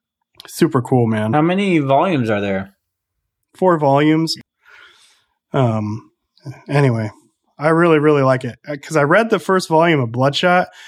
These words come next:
Speaker 1: and then I was like, "You know what? I wanna read something different. I don't wanna just read all four Bloodshots."
Speaker 2: Yeah, yeah.
Speaker 1: So I picked up the first volume of this, and I loved it so much, I actually kept going with it into volume two.
Speaker 2: Yeah, I've been wanting to read that for a long time, and I always see it, and I was like, "Eh,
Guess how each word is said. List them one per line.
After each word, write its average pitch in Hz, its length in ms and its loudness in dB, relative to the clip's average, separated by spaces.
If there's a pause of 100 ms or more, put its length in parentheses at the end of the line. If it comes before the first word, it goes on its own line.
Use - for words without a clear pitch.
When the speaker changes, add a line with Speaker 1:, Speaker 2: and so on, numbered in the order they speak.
(200)
Speaker 1:
and 139 80 -2
then 139 80 2
I 135 80 2
was 131 180 0
like, 127 220 0
"You 185 60 -2
know 185 100 0
what? 170 140 2
I - 20 2
wanna 180 180 2
read 147 200 0
something 131 240 -2
different. 120 300 -2
I 113 40 -2
don't 127 180 2
wanna 120 160 0
just 117 220 -2
read 120 200 0
all 120 160 0
four 113 280 -4
Bloodshots." 110 640 -6
Speaker 2:
Yeah, 120 240 2
yeah. 110 300 0
Speaker 1:
So 151 120 0
I 131 60 0
picked 156 280 -2
up 165 140 0
the 151 80 0
first 147 320 0
volume 143 300 2
of 123 100 -4
this, 139 240 0
and 131 100 -2
I 120 60 -2
loved 143 240 2
it 139 80 0
so 135 140 -2
much, 135 240 2
I 117 100 -6 (180)
actually 131 380 -4
kept 131 240 -6
going 131 300 -2
with 120 120 -6
it 120 100 -6
into 113 200 -4
volume 110 380 -4
two. 117 320 -2
Speaker 2:
Yeah, 120 340 0
I've 143 160 -2
been 277 140 -4
wanting 180 240 -2
to 135 60 0
read 139 180 2
that 143 160 0
for 117 160 2
a 110 80 2
long 113 420 0
time, 113 480 -2
and 107 180 -4
I 104 100 -6
always 123 380 0
see 127 280 0
it, 139 180 0
and 113 100 -6
I 113 120 -2
was 110 100 -4
like, 131 140 -4
"Eh, 156 400 2